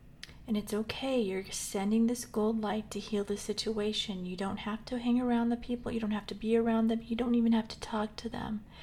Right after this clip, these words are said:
But you're healing the situation for you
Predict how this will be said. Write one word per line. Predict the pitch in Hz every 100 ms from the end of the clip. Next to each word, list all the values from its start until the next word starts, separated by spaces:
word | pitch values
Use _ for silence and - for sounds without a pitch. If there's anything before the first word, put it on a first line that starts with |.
| - - -
But | 208
you're | 202
healing | - 226 220 220 214
the | 214
situation | - 202 - 202 196 208 - - 208
for | - - 214 208
you | 214 226 233 220